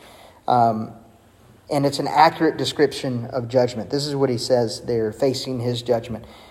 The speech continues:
The examination didn't stop. Every lie had ever told, every object he had stolen, every hurt he had inflicted on another person, all the little crimes and the tiny murders that make up the day,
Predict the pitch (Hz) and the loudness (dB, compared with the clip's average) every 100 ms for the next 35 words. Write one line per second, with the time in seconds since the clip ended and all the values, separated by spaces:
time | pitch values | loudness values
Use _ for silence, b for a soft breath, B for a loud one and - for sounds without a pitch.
0 | B - 160 139 160 175 185 175 175 170 | B 6 8 8 8 8 8 6 6 2
1 | 147 156 160 123 - 151 135 135 156 165 | 2 2 2 -2 4 8 8 6 4 4
2 | 147 143 156 185 180 175 180 175 151 135 | 8 8 10 8 8 6 4 2 4 6
3 | 135 139 147 147 165 165 175 - 170 - | 4 0 2 6 6 6 -4 -2 -2 -2
4 | - 147 131 117 117 B - 147 151 139 | 2 4 4 0 -6 B 2 4 4 2
5 | - 202 202 - 180 160 147 135 - 170 | 4 6 6 2 4 4 4 -2 -2 0
6 | 170 147 139 139 143 143 - 131 123 123 | 2 2 2 2 4 4 2 -2 0 -4
7 | 110 B B B 170 202 233 196 160 165 | -6 B B B 8 8 8 2 4 8
8 | 202 208 - 165 156 143 127 120 - 170 | 8 6 4 6 8 6 2 -6 -6 -4
9 | 143 135 - - 185 202 208 170 135 151 | 0 -2 -2 -2 2 2 2 2 4 6
10 | 151 120 113 - 123 - 139 143 139 123 | 6 2 -4 -2 -2 0 -2 2 0 0
11 | - 120 117 110 107 | -4 -2 -2 -2 -6